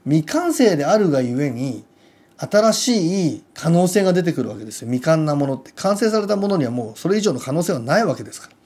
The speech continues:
未完の状態になっていろんな可能性というものを宿した状態で、六十四番目終わってからまた一番目の権威点、大宇宙の天の、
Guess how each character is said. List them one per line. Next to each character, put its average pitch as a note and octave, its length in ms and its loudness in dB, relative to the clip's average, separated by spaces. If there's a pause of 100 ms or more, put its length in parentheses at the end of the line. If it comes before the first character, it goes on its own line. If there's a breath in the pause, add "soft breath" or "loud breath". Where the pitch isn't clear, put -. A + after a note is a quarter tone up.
(460 loud breath)
未 F3 160 0
完 D4 280 0
の C#4+ 120 0
状 C4+ 180 0
態 B3+ 100 2
に A#3+ 60 -6
な A#3+ 80 0
っ A3+ 80 -10
て A3 80 -2
い A3 40 0
ろ A#3 120 2
ん B3 80 0
な A#3+ 80 -2
可 A#3+ 140 -4
能 A#3+ 140 -2
性 A3+ 140 0
と A3+ 140 -6
い A#3 60 -4
う A#3 100 -2
も A3+ 100 -2
の A3+ 140 -2
を G#3 80 0
宿 G#3 320 2
し A3 80 -8
た G3+ 160 0
状 F#3 340 0
態 F#3+ 340 0
で、 F3+ 200 2
六 D#3+ 240 0
十 G3 120 -2
四 G3 200 0
番 G3 200 0
目 G3 80 0
終 E3+ 200 0
わ G#3 80 4
っ G#3 100 -6
て G#3+ 120 -2
か G3+ 120 -2
ら E3+ 80 2
ま C#3 140 -2
た D#3+ 100 -4
一 D3+ 240 -4
番 G3 180 2
目 G3+ 80 0
の D3+ 120 -2
権 B3 300 2
威 G3+ 60 0
点、 A2+ 220 -2 (480 loud breath)
大 C4+ 300 4
宇 C4+ 100 -8
宙 E3+ 240 -8
の A#2 100 -14
天 C4 460 0
の、 A2+ 160 -8